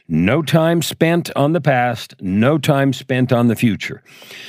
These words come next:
Uh, don't misunderstand me. If we've made mistakes in the past, me, I've made a zillion of 'em. If you wanna know, all you'd have to do is read my book,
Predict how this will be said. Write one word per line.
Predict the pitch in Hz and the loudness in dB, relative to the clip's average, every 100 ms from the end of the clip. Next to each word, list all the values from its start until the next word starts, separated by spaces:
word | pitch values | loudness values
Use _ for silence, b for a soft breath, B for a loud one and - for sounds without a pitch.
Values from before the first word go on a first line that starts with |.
| B B B | B B B
Uh, | 98 | -6
don't | 90 113 147 | 0 0 2
misunderstand | 170 170 - 180 175 160 - 196 175 101 | 0 0 0 0 0 -2 0 0 0 -2
me. | 76 57 | -6 -8
If | - - | -10 -4
we've | 101 90 | -4 0
made | 107 127 123 | 0 0 -2
mistakes | 123 - 135 131 | -2 0 -2 -2
in | 139 | 0
the | 131 | 0
past, | - 131 165 165 - | 2 0 0 -4 0
me, | 127 165 | 2 4
I've | 123 131 | 2 0
made | 131 135 | 0 2
a | 127 | 0
zillion | 120 147 139 92 | 0 2 0 0
of | 85 67 | -2 -6
'em. | 69 B B B B B B | -12 B B B B B B
If | 95 - | -4 0
you | |
wanna | 95 110 113 | 0 2 0
know, | 110 147 | 0 2
all | 151 127 | 2 2
you'd | 135 | 2
have | 120 127 - | 2 -2 -2
to | 117 | 0
do | 131 131 | 2 2
is | 95 | 0
read | 92 120 131 110 | -2 0 0 0
my | 113 | 0
book, | 117 120 120 | 0 0 -2